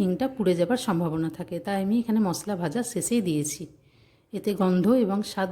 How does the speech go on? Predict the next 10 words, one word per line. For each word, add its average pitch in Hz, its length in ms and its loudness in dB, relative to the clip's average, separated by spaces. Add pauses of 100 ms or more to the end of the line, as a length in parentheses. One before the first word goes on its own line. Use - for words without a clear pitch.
দুটোই 233 260 -2 (100)
খুব 208 120 -2 (160)
সুন্দর 160 360 -2
আসে। - 180 -10 (1500)
দেখুন 208 320 -2
আমার 247 180 4
মশলাটা 185 460 -2
কষানো 185 380 2
হয়ে 185 200 4
গেছে। 175 220 -2